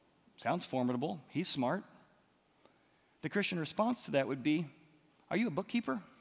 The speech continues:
If you ever pulled out a bookkeeper and you've said, 'Hey, I got some deposits, deposit, deposit, deposit, deposit,' and you total them up, then you put in some, uh, withdrawals, minus, minus, minus, minus, minus.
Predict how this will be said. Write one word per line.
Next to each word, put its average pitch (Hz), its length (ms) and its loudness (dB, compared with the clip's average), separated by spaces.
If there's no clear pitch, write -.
If 160 100 -2
you 226 60 4
ever 269 120 4
pulled 190 220 0
out 175 80 8
a 147 40 6
bookkeeper 135 500 0
and 135 100 4
you've 139 200 2
said, 143 260 0
'Hey, - 120 2
I 127 120 2
got 117 180 0
some 101 200 -8
deposits, 156 580 0
deposit, 104 420 -4
deposit, 104 380 -2
deposit, 101 380 -2
deposit,' 101 400 -6
and 127 100 -2
you 120 60 0
total 120 320 -2
them 104 140 -4
up, - 200 -2
then 175 100 0
you 156 80 4
put 175 160 0
in 147 140 2
some, 120 260 0
uh, 110 60 0
withdrawals, 160 680 6
minus, 104 360 -2
minus, 107 320 -2
minus, 101 320 -2
minus, 98 280 -4
minus. 104 460 -8